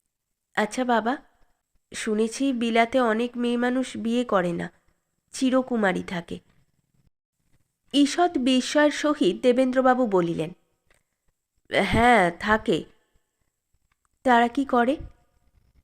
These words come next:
"কেউ আপনার ভরণ পোষণ নিয়ে ব্যস্ত থাকে,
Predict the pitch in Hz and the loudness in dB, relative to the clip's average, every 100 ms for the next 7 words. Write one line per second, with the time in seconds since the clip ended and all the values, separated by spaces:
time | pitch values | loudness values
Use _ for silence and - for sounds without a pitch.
0 | _ _ _ _ _ _ _ 180 165 220 | _ _ _ _ _ _ _ 0 2 6
1 | 269 208 202 233 254 233 226 226 233 240 | 8 8 6 4 4 4 4 4 4 0
2 | 240 254 240 247 233 226 - 262 294 311 | 0 -2 0 2 4 4 2 -2 0 -2
3 | 190 - | -2 -4